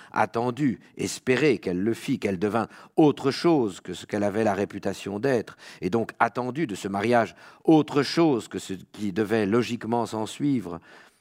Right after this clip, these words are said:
prévoyant même peut-être, ou du moins ayant peut-être envisagé jusqu'à cette ultime conséquence, ou plutôt conclusion, ce suicide que la guerre lui donnait l'occasion de perpétrer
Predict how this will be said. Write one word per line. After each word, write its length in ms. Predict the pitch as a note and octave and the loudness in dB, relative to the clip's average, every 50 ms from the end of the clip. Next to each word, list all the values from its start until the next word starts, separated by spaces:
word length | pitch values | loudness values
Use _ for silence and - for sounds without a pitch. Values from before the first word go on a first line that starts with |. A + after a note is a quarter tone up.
| _ _ _ _ | _ _ _ _
prévoyant 460 | - - A2 G#2+ A2+ A#2+ B2+ B2+ B2 | -4 -2 0 2 2 4 4 2 2
même 260 | A2 A2+ B2+ C3 B2+ G2+ | 2 2 0 0 0 -4
peut-être, 400 | - A2 F#2+ C3+ C3+ B2+ - G#2 | -6 -4 0 0 0 0 0 -6
ou 60 | G2+ | -4
du 100 | G2+ A#2+ | -2 2
moins 220 | C3 C#3+ C#3 A#2 - - - - _ | 2 2 2 2 -2 -12 -20 -10 _
ayant 320 | - C3+ C3+ D#3 F3 E3 | 0 4 4 6 4 4
peut-être 440 | B2+ - C#3+ C#3+ - D#3 C#3+ - - _ | 2 0 -2 2 2 2 2 2 -2 _
envisagé 720 | - D3+ D3+ C3 C3+ C3+ B2+ C3+ C#3 B2 B2+ D#3+ E3 C#3 - - - - | 2 2 2 2 0 -2 0 0 0 0 2 0 0 0 0 -6 -16 -12
jusqu'à 380 | - G2 B2+ D#3 D3 - - B2 | -8 -2 -2 -2 -2 0 -2 -2
cette 220 | A2+ - A#2 - | -2 -2 -4 -2
ultime 480 | C#3 B2+ A#2+ A2+ - E3+ F3+ D#3+ C#3+ A2+ | 0 -2 -2 0 0 0 2 2 0 -2
conséquence, 640 | - G#2 A2 - - G2 - - F2+ F2 E2 D#2 - | -4 -6 -8 -4 -4 -6 -4 -4 -8 -8 -8 -10 -12
ou 60 | - | -16
plutôt 320 | D#2+ - F#2+ F2 - G#2 F#2 | -12 -10 -10 -4 -4 -4 -4
conclusion, 800 | - - B2 B2 G#2+ - A2+ A#2 A2+ G#2 G2 B2 C3+ A#2+ F#2+ - _ _ _ _ _ _ _ _ _ _ _ _ _ _ _ _ _ | -2 -2 -2 -2 -2 -4 -4 -4 -4 -4 -2 -2 -2 -2 -2 -6 _ _ _ _ _ _ _ _ _ _ _ _ _ _ _ _ _
ce 160 | _ - A2 - | _ -12 -10 -10
suicide 720 | - - B2+ A#2 - - - G2 F2 D#2 D2 C#2+ - - _ _ _ _ _ _ _ _ _ _ _ _ | -6 -6 -6 -6 -6 -6 -6 -6 -6 -6 -8 -12 -18 -18 _ _ _ _ _ _ _ _ _ _ _ _
que 80 | - G2+ | -4 0
la 120 | G#2 G#2 | 0 0
guerre 380 | F2+ E2+ G#2 G#2 G2 F#2+ F2 F2 | 0 0 0 0 0 0 -2 -4
lui 120 | F2+ F2+ | -6 -4
donnait 280 | F2 F#2+ F#2+ F#2 G2 F#2 | -4 -4 -2 -2 0 0
l'occasion 500 | F#2 F#2 - - F#2 F2 F2 G2 G2 F#2+ | -2 -2 -2 -4 -6 -4 -6 -6 -6 -4
de 80 | F2 F2+ | -6 -6
perpétrer 800 | E2 - G2 F2+ - _ F#2 F#2 _ - - B2+ B2+ A2+ F2 | -6 -4 -6 -6 -4 _ -8 -8 _ -6 -4 -2 -2 -2 -4